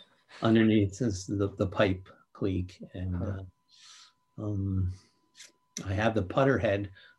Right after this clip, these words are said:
Speaker 1: that I talked to you about that I got from Archie Baird on my visit to Gullin. And, um, that his, he said his wife discovered in her great-great-grandfather's shop after he passed away,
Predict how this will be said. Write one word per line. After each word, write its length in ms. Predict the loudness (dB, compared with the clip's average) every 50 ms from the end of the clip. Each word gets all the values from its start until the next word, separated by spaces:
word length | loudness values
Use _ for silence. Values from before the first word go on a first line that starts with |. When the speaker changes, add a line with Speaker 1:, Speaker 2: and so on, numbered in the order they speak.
| _ _
Speaker 1:
that 100 | -4 -4
I 20 | -4
talked 320 | 0 -2 -2 -2 -2 -2
to 80 | -2 -2
you 80 | 0
about 400 | 0 -2 -2 -2 -2 -2 -4 -6 -10 _ -20 -20 -20 _ _ _
that 120 | 0 0 2
I 100 | 0 0
got 340 | 0 0 0 0 0 -2
from 500 | -4 -12 -6 -4 -4 -2 -2 -2 -2 -2
Archie 360 | 0 0 0 0 2 2 0 0
Baird 440 | 2 0 0 0 0 0 0 -2 -6 -12 -20 -20 -20 _ _ -12
on 220 | -8 -6 -4 -4 -4
my 120 | -4 -4
visit 420 | -2 -2 -2 -2 -2 -4 -6 -6 -6
to 80 | -8 -6
Gullin. 420 | -6 -4 -4 -4 -4 -4 -6 -8 -10 -12 _ _ _ _ _ _ _ _ _ _ _ -12
And, 460 | -10 -8 -6 -4 -4 -4 -4 -4 -6
um, 580 | -8 -6 -6 -4 -4 -4 -4 -2 -2 -4 -6 -8 -12 _ _ -20 -20 -20 _ _ _ _ _
that 240 | 0 0 0 0 0
his, 600 | 0 0 0 2 0 -2 -4 -6 -6 -8 -10 -12 -14 _ _ _ _ _ _ _ _ _
he 180 | -4 -2 -2 -2
said 300 | -2 0 2 2 2 2
his 160 | 0 -2 0
wife 500 | 2 2 4 4 2 2 -2 -10 -18 -20 _ _
discovered 680 | _ -4 -4 -2 0 4 4 4 6 4 2 2 0 -2 -4
in 180 | -4 -2 -2 -2
her 260 | -2 0 2 2 2
great-great-grandfather's 1300 | 2 2 2 2 2 2 2 2 2 2 2 2 0 0 0 0 0 -2 -2 -2 -2 -2 -2 -2 -6 -6
shop 460 | -8 -8 -4 -2 -2 -2 -2 -2 -4
after 240 | -4 -6 -4 -4 -2
he 120 | -2 -2
passed 400 | -2 -2 -2 -4 -2 -2 -4 -4
away, 340 | -2 -4 -2 -4 -4 -8 -8